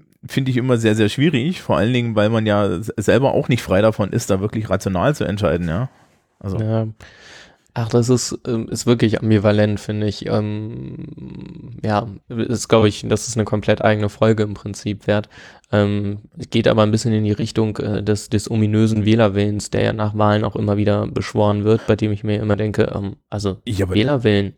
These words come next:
Speaker 2: gibt's nicht.
Speaker 1: Ja, na, hallo, aber an der Art, wie du das Kreuz gemacht hast, kann man doch erkennen, was du wolltest, ne? Das Kreuz,
Speaker 2: Ja,
Speaker 1: du hast
Speaker 2: es
Speaker 1: es
Speaker 2: geht ja gar nicht, da-, das ist ja das Interessante, es wird da ja ba-, gar nicht analysiert, dass x Millionen Menschen wählen gehen oder Hunderttausende,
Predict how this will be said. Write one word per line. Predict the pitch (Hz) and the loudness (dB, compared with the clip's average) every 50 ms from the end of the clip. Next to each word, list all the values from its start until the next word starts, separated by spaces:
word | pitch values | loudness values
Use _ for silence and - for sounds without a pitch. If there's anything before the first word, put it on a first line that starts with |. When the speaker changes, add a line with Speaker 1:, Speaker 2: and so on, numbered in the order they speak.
| _ _ _ _ _ _ _ _ _ _ _ _ _ - | _ _ _ _ _ _ _ _ _ _ _ _ _ -6
Speaker 2:
gibt's | - 98 92 - - | -6 -6 -6 -6 -10
nicht. | - 95 92 90 - _ _ _ _ | -8 -8 -8 -8 -10 _ _ _ _
Speaker 1:
Ja, | - 85 - 92 101 - | -16 -12 -10 -8 -8 -8
na, | 90 90 92 80 - | -8 -8 -8 -8 -6
hallo, | - - - - 104 95 92 95 101 120 156 175 - | -6 -4 -2 -2 -2 -2 -2 -2 -4 -2 -2 -2 0
aber | - - 90 - | -2 -2 -2 -2
an | - 95 107 | -2 0 0
der | 110 92 | 0 0
Art, | - - 113 139 - | 0 0 -2 0 0
wie | 147 139 | 0 0
du | 117 117 | 0 0
das | 113 - 120 113 - - | 0 0 -2 -2 -2 -2
Kreuz | - 143 139 220 - - | 0 0 0 0 0 0
gemacht | - 151 156 160 156 - | 0 2 2 2 2 2
hast, | - 160 - - | 0 0 0 0
kann | - 170 | -2 0
man | 160 160 156 | 0 2 2
doch | 147 143 - | 2 0 0
erkennen, | - - - - - - 175 202 240 202 175 | 0 -4 -4 -4 0 0 2 2 2 0 0
was | 160 160 - - | 0 -2 -2 0
du | - 160 143 | -2 -2 0
wolltest, | 156 170 180 190 - - - - - - | 0 0 0 0 0 -2 -6 -6 -6 -4
ne? | 95 113 160 185 160 | -4 -2 -2 -2 -2
Das | 117 104 - - | -4 -4 -6 -6
Kreuz, | - - 120 113 | -2 2 2 2
Speaker 2:
Ja, | 127 | 4
Speaker 1:
du | - 120 | 4 4
hast | 123 156 - | 2 4 4
Speaker 2:
es | - - | 2 2
Speaker 1:
es | - | 2
Speaker 2:
geht | 147 143 | 2 2
ja | - 139 | 4 2
gar | 113 123 123 135 | 4 4 2 2
nicht, | 139 135 - - - | 2 -2 -4 -6 -2
da-, | - - - 117 113 | -2 -2 -2 0 0
das | 113 143 120 123 131 139 | 0 0 2 2 0 2
ist | 143 139 | 2 4
ja | 139 131 | 4 4
das | 120 113 110 | 4 2 -2
Interessante, | 113 110 - 107 - 113 123 170 - | -4 -6 -6 -6 -4 -4 -4 -2 -4
es | 120 - | -4 -2
wird | - 104 - | -2 0 2
da | 107 | 2
ja | 107 110 107 | 2 2 2
ba-, | 107 107 110 | 2 2 0
gar | 110 - 113 107 104 - 107 107 | 0 -2 -4 -4 0 2 2 2
nicht | 110 113 110 - | 2 0 -2 -2
analysiert, | 117 110 110 107 107 104 104 110 117 135 143 - | -2 0 0 0 0 0 2 4 4 4 4 2
dass | 107 104 - - | 0 0 0 -2
x | 113 117 107 - - | -4 -4 -4 -2 -2
Millionen | 110 107 110 107 104 104 104 | 0 2 2 2 0 0 0
Menschen | 104 123 160 - - 107 101 98 | -2 -2 -2 -6 -4 -4 -2 0
wählen | 98 98 101 101 | 0 0 0 0
gehen | 98 110 113 113 | -2 -4 -4 -2
oder | 110 101 101 104 | -2 -4 -4 -4
Hunderttausende, | 107 101 104 98 - - 104 107 104 110 107 110 120 | -2 -4 -4 -4 0 -2 0 0 -2 -4 -2 -2 -2